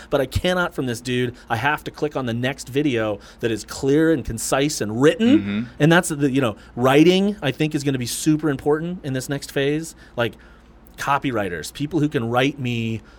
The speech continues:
Speaker 1: my intro for my podcast, for
Speaker 2: Yeah.
Speaker 1: example. Do I say, "Coming to you from sunny Southern California, it's the Turbo dot F M podcast brought to you by," you know, or whatever.
Speaker 2: Mm-hmm.
Speaker 1: You know, it's like, I need somebody to write something that's gonna sound good.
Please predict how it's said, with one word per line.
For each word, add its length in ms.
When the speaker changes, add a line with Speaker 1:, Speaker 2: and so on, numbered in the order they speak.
Speaker 1:
my 160
intro 380
for 120
my 120
podcast, 520
for 80
Speaker 2:
Yeah. 60
Speaker 1:
example. 360
Do 120
I 120
say, 460
"Coming 440
to 120
you 240
from 220
sunny 460
Southern 360
California, 760
it's 160
the 80
Turbo 320
dot 160
F 140
M 260
podcast 840
brought 240
to 80
you 100
by," 460
you 320
know, 140
or 120
whatever. 320
Speaker 2:
Mm-hmm. 100
Speaker 1:
You 60
know, 60
it's 100
like, 140
I 80
need 160
somebody 180
to 60
write 340
something 400
that's 220
gonna 180
sound 640
good. 380